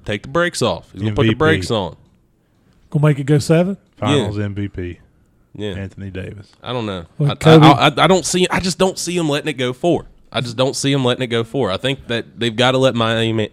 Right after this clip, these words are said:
Speaker 1: like, Miami actually
Speaker 2: Oh,
Speaker 1: show
Speaker 2: yeah.
Speaker 1: something here.
Speaker 3: You think Kobe would be the first player to get M-, uh, M V P postpartum or post whatever?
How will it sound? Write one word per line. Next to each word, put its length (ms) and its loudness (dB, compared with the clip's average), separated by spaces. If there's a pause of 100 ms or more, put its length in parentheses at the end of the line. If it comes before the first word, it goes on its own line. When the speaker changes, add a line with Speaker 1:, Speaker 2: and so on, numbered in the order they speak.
Speaker 1:
like, 180 -4
Miami 420 0
actually 420 -4
Speaker 2:
Oh, 100 2
Speaker 1:
show 140 0
Speaker 2:
yeah. 40 -2
Speaker 1:
something 400 -4
here. 180 -12 (420)
Speaker 3:
You 100 -2
think 180 2
Kobe 260 8
would 60 6
be 100 6
the 80 4
first 300 0
player 240 2
to 80 -2
get 160 2 (420)
M-, 240 -2
uh, 200 0
M 160 2
V 140 2
P 340 2 (200)
postpartum 540 2 (240)
or 140 0
post 320 0
whatever? 320 0